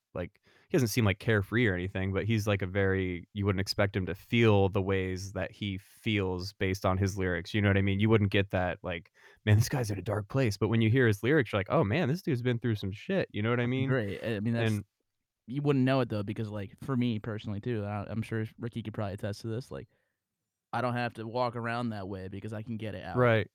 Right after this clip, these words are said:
Speaker 2: I have
Speaker 1: Yep.
Speaker 2: that outlet.
Speaker 1: Yeah, I mean, I'm gonna assume that all my bandmates feel the same way when it comes to taking music and it's an outlet, you know what I mean? I mean, everyone feels bad sometimes, everyone's got issues, everyone's got dark places that they've been in, but,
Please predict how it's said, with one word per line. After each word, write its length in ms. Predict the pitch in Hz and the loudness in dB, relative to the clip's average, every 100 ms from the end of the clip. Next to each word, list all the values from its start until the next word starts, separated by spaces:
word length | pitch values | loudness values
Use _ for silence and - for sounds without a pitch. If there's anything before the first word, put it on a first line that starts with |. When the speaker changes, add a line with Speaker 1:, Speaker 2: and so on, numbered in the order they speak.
| _ - | _ -12
Speaker 2:
I 60 | |
have 260 | 113 110 143 | -6 2 2
Speaker 1:
Yep. 20 | |
Speaker 2:
that 120 | 120 - - | 2 -4 -14
outlet. 300 | 71 85 - _ _ _ _ _ _ | -12 -14 -16 _ _ _ _ _ _
Speaker 1:
Yeah, 240 | 127 117 101 | 0 2 4
I 100 | 120 | 4
mean, 280 | 120 113 104 | 4 2 0
I'm 120 | 131 | -2
gonna 200 | 131 113 | 2 2
assume 340 | 101 - 117 110 | 2 0 0 2
that 200 | 98 - | 0 -2
all 460 | 101 101 101 101 98 - | -2 0 0 -2 -6 -4
my 160 | 101 | -2
bandmates 460 | 95 101 101 104 - | 0 0 0 -2 -2
feel 200 | 107 101 | -4 -2
the 80 | 101 | -2
same 280 | 104 101 | -2 0
way 120 | 101 101 | 0 0
when 140 | 98 | -2
it 80 | - | -2
comes 280 | 104 98 - | -2 -2 -2
to 180 | 95 92 _ _ | -4 -4 _ _
taking 320 | - 101 101 | -4 -2 -2
music 360 | 98 98 98 98 | -2 -2 -2 -2
and 340 | 92 92 92 - _ - | -4 -4 -8 -14 _ -6
it's 180 | 101 98 | -4 -2
an 80 | 98 | -2
outlet, 460 | 90 90 95 92 - | -2 0 0 0 -2
you 100 | 104 | -2
know 80 | 101 | 0
what 80 | 95 | 2
I 40 | 92 | 0
mean? 340 | 95 92 98 - | 0 0 -2 -2
I 40 | |
mean, 120 | 98 98 | -2 2
everyone 280 | 110 107 104 | 6 8 6
feels 260 | 104 104 104 | 6 2 4
bad 300 | 104 98 95 | 4 4 2
sometimes, 440 | 98 95 98 98 | -2 2 2 2
everyone's 320 | 98 101 98 | 0 0 -2
got 220 | 107 95 | -2 -4
issues, 400 | 101 98 101 95 | -4 -6 -6 -4
everyone's 360 | 98 95 95 101 | -4 -4 -4 -2
got 280 | 101 92 - 107 | 0 0 -2 -4
dark 280 | 101 98 - | -2 -2 -2
places 440 | 95 95 - 92 | -2 -2 -2 -2
that 180 | 95 90 | 0 0
they've 140 | 90 | -2
been 200 | 95 92 | -2 -4
in, 180 | 90 90 | -2 -4
but, 280 | 87 90 | -4 -4